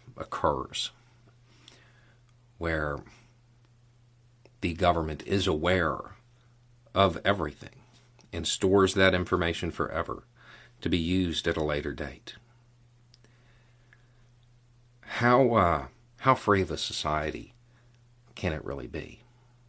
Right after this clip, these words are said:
If you look to most literature that pictures dystopian futures,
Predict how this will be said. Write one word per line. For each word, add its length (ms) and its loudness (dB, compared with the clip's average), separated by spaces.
If 180 -8
you 140 -2
look 520 0
to 260 0
most 560 -6
literature 640 0
that 260 -6
pictures 720 -4
dystopian 720 -4
futures, 680 -4